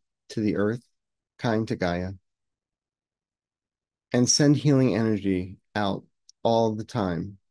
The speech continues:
not only to those in need, but also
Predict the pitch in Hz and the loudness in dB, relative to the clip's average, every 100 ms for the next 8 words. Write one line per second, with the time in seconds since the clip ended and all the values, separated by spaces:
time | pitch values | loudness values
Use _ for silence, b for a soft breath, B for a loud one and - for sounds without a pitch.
0 | _ - 143 160 147 139 139 131 _ - | _ 0 2 2 4 4 4 0 _ -4
1 | 135 120 117 113 110 101 101 101 _ _ | 0 2 2 0 -2 0 -2 -6 _ _
2 | _ _ _ _ _ _ 123 - 131 135 | _ _ _ _ _ _ -6 -2 -2 -2
3 | 127 117 107 107 | -2 0 0 0